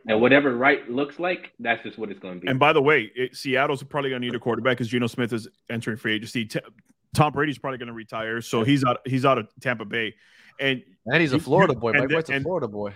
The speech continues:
Speaker 2: and then you see
Speaker 3: Mm-hmm.
Speaker 2: the Rams as well. They're down to Baker,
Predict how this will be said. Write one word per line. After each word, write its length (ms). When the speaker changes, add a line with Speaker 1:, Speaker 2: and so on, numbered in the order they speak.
Speaker 2:
and 140
then 140
you 60
see 120
Speaker 3:
Mm-hmm. 60
Speaker 2:
the 80
Rams 400
as 120
well. 440
They're 180
down 260
to 60
Baker, 260